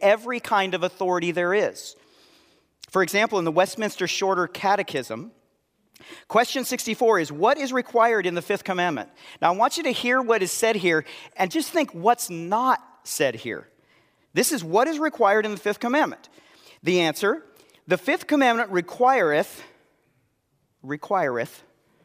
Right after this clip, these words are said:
the preserving, the honor, and performing the duties belonging to everyone in their several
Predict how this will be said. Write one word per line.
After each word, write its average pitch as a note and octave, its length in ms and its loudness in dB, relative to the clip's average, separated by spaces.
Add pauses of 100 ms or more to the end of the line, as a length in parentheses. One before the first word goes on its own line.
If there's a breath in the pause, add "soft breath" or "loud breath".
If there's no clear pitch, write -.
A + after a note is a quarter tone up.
(1300 soft breath)
the E3 160 2
preserving, G3+ 720 0
the E3+ 180 -2
honor, G3+ 460 2
and D#3+ 220 -4
performing F#3+ 480 -2
the A#3+ 80 2
duties D#3 340 -2
belonging D3 460 0
to - 260 -4
everyone E3 520 0
in C#3+ 220 -4
their C3+ 140 0
several G3+ 640 0